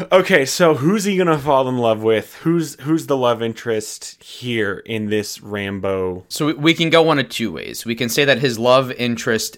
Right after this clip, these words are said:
Speaker 2: is in America, but when he has to go back to Vietnam, he's like, "I gotta do this."
Speaker 1: Mm-hmm.
Speaker 2: Or his love interest is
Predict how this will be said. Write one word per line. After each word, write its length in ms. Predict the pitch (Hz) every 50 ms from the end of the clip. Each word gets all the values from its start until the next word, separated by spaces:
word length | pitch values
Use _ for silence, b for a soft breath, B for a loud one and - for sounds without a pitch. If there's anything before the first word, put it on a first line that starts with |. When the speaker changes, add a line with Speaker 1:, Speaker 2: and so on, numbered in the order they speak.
| _ -
Speaker 2:
is 600 | 110 113 110 110 107 107 104 95 87 - - _ -
in 80 | 107
America, 600 | 95 92 104 127 156 175 165 139 - 117 104 104 92
but 140 | 98 98 92
when 140 | 113 113 107
he 160 | 107 110 107
has 220 | 110 113 113 - -
to 60 | 107
go 120 | 87 107 101
back 200 | 98 104 107 -
to 80 | 104 95
Vietnam, 540 | 85 92 87 78 87 95 92 110 101 101 101
he's 160 | 95 87 92
like, 100 | 82 80
"I 80 | 85
gotta 220 | 82 87 85 80 78
do 180 | 76 85 80 71
this." 300 | 53 50 - - - -
Speaker 1:
Mm-hmm. 440 | 113 98 92 95 87 85 85 85 85 - _ _ _ _ _ _ _ _ _ _ -
Speaker 2:
Or 300 | 139 147 147 143 135 135
his 180 | 147 127 110
love 160 | 123 120 110
interest 480 | 117 117 113 - 120 113 113 - - - _ _ -
is 960 | 143 143 139 139 135 123 120 113 107 107 104 101 95 - - - - - -